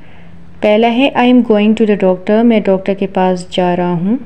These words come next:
तो इसका आप question ऐसे लिखेंगे, "Where are you going?", आप कहाँ जा रहे हैं। दूसरा है, "The bike is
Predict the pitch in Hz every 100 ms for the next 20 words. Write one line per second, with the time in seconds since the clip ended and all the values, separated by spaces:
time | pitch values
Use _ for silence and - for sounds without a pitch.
0 | - - - - - - - - - 202
1 | 196 196 - 208 202 202 190 202 190 190
2 | 196 185 190 190 202 247 214 202 196 190
3 | 190 190 180 196 185 175 175 202 - -
4 | - 214 208 185 180 170 170 165 165 165
5 | - - - - - - - - - -
6 | - 196 233 233 277 247 240 247 240 -
7 | 208 196 190 202 220 233